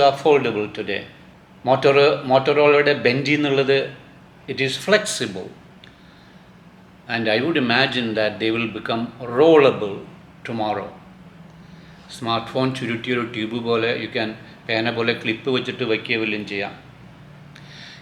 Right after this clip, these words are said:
Incidentally, പേനയുടെ ക്ലിപ്പ് കണ്ടുപിടിക്കാൻ എത്ര സമയം ഉം, വേണ്ടി വന്നു എന്നറിയാമോ? ക്ലിപ്പ് കൊണ്ട് നമ്മുടെ പോക്കറ്റിൽ കുത്താൻ പറ്റുന്നത് നൂറ് കൊല്ലം.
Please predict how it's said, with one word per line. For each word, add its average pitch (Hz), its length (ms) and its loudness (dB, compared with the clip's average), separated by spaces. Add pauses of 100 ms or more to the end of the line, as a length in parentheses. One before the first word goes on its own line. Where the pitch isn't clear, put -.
(100)
Incidentally, 175 540 0 (720)
പേനയുടെ 160 440 4 (100)
ക്ലിപ്പ് 151 380 0
കണ്ടുപിടിക്കാൻ 147 640 0
എത്ര 156 140 -6 (100)
സമയം 135 260 -4 (220)
ഉം, 127 100 -4 (320)
വേണ്ടി 123 240 -2
വന്നു 127 200 0
എന്നറിയാമോ? 104 460 0 (680)
ക്ലിപ്പ് 123 280 -8
കൊണ്ട് 139 240 0
നമ്മുടെ 139 300 0
പോക്കറ്റിൽ 127 480 -4
കുത്താൻ 117 320 -4
പറ്റുന്നത് 101 400 -8 (1500)
നൂറ് 143 520 2
കൊല്ലം. 113 300 2